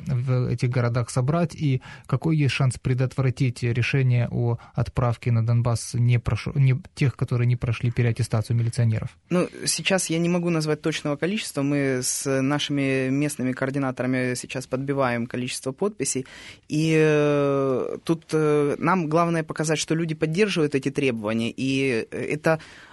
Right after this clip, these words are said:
Speaker 2: э, поддерживают, э, независимо от политических убеждений, потому что люди видят в этом опасность. Вот. И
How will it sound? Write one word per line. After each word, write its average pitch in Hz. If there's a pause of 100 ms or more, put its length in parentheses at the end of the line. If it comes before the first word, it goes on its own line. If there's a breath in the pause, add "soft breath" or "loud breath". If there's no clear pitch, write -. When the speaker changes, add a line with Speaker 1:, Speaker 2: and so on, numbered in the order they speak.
(140 loud breath)
Speaker 2:
э, 143 (160)
поддерживают, 180
э, -
независимо 190
от 180
политических 175
убеждений, 165
потому 135
что -
люди 165
видят 160
в 156
этом 151
опасность. - (480 soft breath)
Вот. 120 (100)
И 160